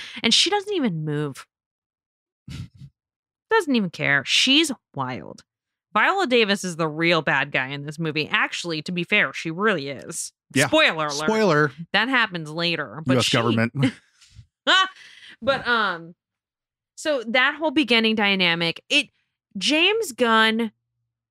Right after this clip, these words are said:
Speaker 1: still killed people way too fast, in my opinion. I didn't like that because the other Suicide Squad did that too. But, but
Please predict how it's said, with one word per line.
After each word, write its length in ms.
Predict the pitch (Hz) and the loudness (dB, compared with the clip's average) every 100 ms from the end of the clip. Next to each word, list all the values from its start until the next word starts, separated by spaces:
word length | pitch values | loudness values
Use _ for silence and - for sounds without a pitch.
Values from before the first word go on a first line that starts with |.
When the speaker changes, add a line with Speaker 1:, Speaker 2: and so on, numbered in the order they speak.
| _ _ _ _ _ | _ _ _ _ _
Speaker 1:
still 480 | - - - 302 311 | -8 -4 0 4 4
killed 300 | - 330 285 | 4 2 2
people 260 | - 240 226 | 2 0 4
way 140 | 190 | 2
too 200 | 175 - | 2 -4
fast, 280 | 180 151 156 | 0 -2 0
in 60 | 185 | 0
my 100 | 175 | 0
opinion. 400 | 190 165 151 156 | 2 2 2 0
I 120 | 190 | 0
didn't 200 | 214 202 | 0 -2
like 200 | 165 165 - | -6 -8 -8
that 200 | - - _ _ _ | -18 -18 _ _ _
because 280 | 214 226 185 | 0 0 2
the 120 | 233 | 2
other 160 | 233 | 2
Suicide 400 | 233 247 233 226 | 0 -2 0 0
Squad 240 | 202 208 190 | 0 -2 -2
did 120 | 180 | 0
that 180 | 165 143 | -2 -2
too. 240 | 208 196 _ _ | -6 -6 _ _
But, 380 | 285 339 294 - _ _ _ _ | 2 4 2 0 _ _ _ _
but 720 | 165 233 247 180 117 - - | -8 0 2 2 -2 -18 -18